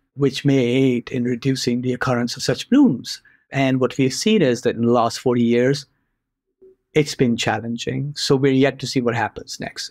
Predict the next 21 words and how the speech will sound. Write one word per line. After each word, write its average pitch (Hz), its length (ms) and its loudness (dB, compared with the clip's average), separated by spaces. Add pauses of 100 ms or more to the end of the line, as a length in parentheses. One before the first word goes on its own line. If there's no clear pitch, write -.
(140)
Now, 123 320 0 (720)
many 196 380 4
public 147 500 -4 (260)
water 123 380 2
systems 120 400 0
routinely 131 580 2
do 170 200 4
monitor 131 600 0
their 110 220 0
source 110 400 -2
water 110 280 2
intake 113 540 -2
and, 113 160 -2
and 123 160 0
kind 131 140 0
of 117 120 -4
treat - 360 0 (240)
algae 120 280 2
blooms 117 460 0
near 120 220 2
intakes, 120 640 -2